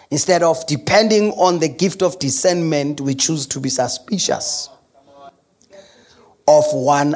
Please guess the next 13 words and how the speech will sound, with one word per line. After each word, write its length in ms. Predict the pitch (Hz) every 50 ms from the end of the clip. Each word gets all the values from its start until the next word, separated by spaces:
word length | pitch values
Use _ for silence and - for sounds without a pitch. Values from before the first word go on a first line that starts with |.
| -
another. 540 | - 123 123 120 123 135 127 110 113 113 - - - _ _ _ _ _ _ _ _ _ _ _ _ _ _ _ _ - - _ _ -
Are 220 | - 131 131 135 139
we 260 | 139 147 151 147 143
here? 420 | 139 139 147 165 165 147 117 - - - - - - - - - - - - - - _ - - - - - - - -
But 240 | - 170 160 135
God 480 | 123 - 240 269 294 311 311 208 - -
gives 340 | 185 220 226 196 170 151 - -
us 540 | 160 170 165 - - - - - - - - 196 165 147 139 131 -
gifts 580 | - 262 269 254 - - - - - - -
not 560 | - 175 185 196 226 269 294 294 - - - -
to 140 | 190 190
divide 680 | 185 - - 156 165 143 123 120 175 190 226 233 220 165
us 560 | 143 - - - - - - - - - -